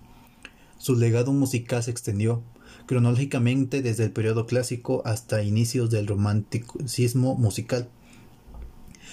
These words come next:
Las contribuciones de Beethoven a la música fueron monumentales.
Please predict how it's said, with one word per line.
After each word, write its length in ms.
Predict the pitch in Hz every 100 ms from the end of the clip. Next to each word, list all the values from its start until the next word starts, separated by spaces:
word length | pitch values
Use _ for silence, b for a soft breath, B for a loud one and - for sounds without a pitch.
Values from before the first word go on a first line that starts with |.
| B B -
Las 240 | 147 139
contribuciones 760 | - 131 135 131 135 165 185 185
de 80 | 139
Beethoven 500 | 117 - 127 135 139
a 80 | 123
la 140 | 107
música 400 | 107 123 - -
fueron 340 | - 139 131 127
monumentales. 800 | 110 104 92 90 123 120 110